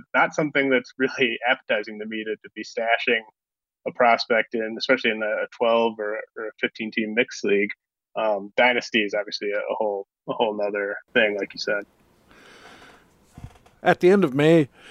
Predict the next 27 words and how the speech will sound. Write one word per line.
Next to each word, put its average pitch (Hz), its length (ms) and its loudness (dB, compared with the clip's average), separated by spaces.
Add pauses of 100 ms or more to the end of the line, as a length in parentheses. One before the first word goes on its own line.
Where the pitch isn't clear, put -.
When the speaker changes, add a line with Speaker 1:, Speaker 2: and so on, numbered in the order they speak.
(240)
Speaker 2:
James, 160 380 6
you 143 100 8
released 147 380 6
your 147 80 8
updates 147 400 4
to 131 100 -2
your 123 140 4
top 147 320 4
four 160 320 6
hundred 147 400 2
dynasty 139 420 2
rankings 123 560 2
and 127 300 0
to 127 80 2
the 113 100 -2
top 147 320 2
one 170 220 6
hundred 131 420 2 (320)
of 117 140 2
your 120 100 2
top 135 260 4
four 139 220 2
hundred 131 560 2
prospects 127 540 2
for 123 100 -8
dynasty 135 480 2
list. 113 420 0